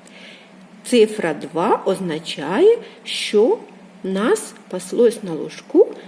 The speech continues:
дві корівки. Запам'ятали, малята? Молодці! Тобто, якщо до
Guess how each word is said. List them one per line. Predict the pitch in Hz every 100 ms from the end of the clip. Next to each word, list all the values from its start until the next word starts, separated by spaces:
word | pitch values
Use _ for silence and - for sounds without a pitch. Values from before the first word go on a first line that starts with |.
| -
дві | 160 156 175 190 247 - -
корівки. | - 415 403 226 196 175 165 - - 214 208 - - - - - - - - - - - -
Запам'ятали, | 190 196 185 170 - 190 381 466
малята? | 359 220 - - - - - - - -
Молодці! | 208 302 370 294 262 254 - - - 190 185 - - - - - - - -
Тобто, | 277 240 - - - - -
якщо | - - - 294
до | 233